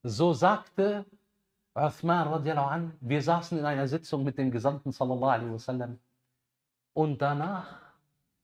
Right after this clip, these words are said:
wollte der Prophet sallallahu alaihi wasallam uns genau diesen Hadith erklären, diesen Dua,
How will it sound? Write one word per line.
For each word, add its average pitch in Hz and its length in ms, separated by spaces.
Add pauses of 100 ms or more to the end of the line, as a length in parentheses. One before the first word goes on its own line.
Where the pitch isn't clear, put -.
wollte 175 320
der 147 120
Prophet 180 360
sallallahu 151 220
alaihi 170 140
wasallam 170 180
uns 151 200
genau 160 360
diesen 147 360
Hadith 165 340
erklären, 170 680 (340)
diesen 139 300
Dua, 160 400